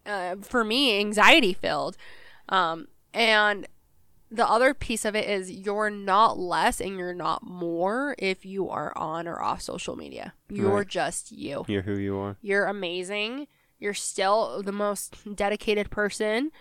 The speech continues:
Speaker 1: You are still ambitious. You're still a great person. Getting off social media and taking a break does not change that. And so for any entrepreneur or for any person listening that may hold themselves high on that,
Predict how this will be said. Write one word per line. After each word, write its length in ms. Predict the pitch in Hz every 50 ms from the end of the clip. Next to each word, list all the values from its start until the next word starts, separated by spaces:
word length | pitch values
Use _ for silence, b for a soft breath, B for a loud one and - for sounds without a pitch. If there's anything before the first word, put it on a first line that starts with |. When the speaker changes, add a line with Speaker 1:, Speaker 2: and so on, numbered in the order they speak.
| b b b b b
Speaker 1:
You 180 | b 214 208 208
are 100 | 208 202
still 400 | 190 - - - - 196 202 208
ambitious. 800 | 190 208 208 202 196 - 175 180 - - 233 247 311 - - -
You're 80 | 196 196
still 720 | - - - - - 185 180 185 190 196 196 196 190 -
a 100 | - 196
great 440 | 196 185 - 190 185 180 180 170 -
person. 600 | - - - 190 180 - - 240 240 269 302 339 - B B B B B B B B - 190 202 190 185
Getting 380 | 214 220 214 220 233 240 233
off 260 | 180 185 190 196 208 -
social 280 | - 202 202 - 220 208
media 280 | 208 190 190 196 202
and 80 | 202 202
taking 300 | - 190 190 - 196 190
a 60 | 185
break 300 | - 180 175 180 180 _
does 200 | - 190 185 -
not 320 | 190 185 180 180 175 - -
change 680 | - - - - - 175 165 160 170 175 165 - - - _ -
that. 340 | 180 156 139 135 135 127 - - B B B B B B B B
And 320 | 180 190 190 190 196 202
so 160 | - 202 190 190
for 120 | - 185 -
any 200 | 196 214 220 139
entrepreneur 720 | 185 208 - - - 202 202 202 208 208 214 220 170 180
or 60 | 202
for 140 | - 196 170
any 200 | 180 196 196 196
person 340 | - 196 190 - 208 196
listening 420 | 190 190 190 - 208 208 208 208 202
that 140 | 190 165 165
may 380 | 180 180 180 180 180 180 180
hold 360 | 190 - - - 202 196 190
themselves 520 | 196 196 190 - - 196 185 190 185 185 -
high 320 | - 185 180 180 185 190
on 320 | - - 190 185 185 185 185
that, 320 | 180 175 180 220 254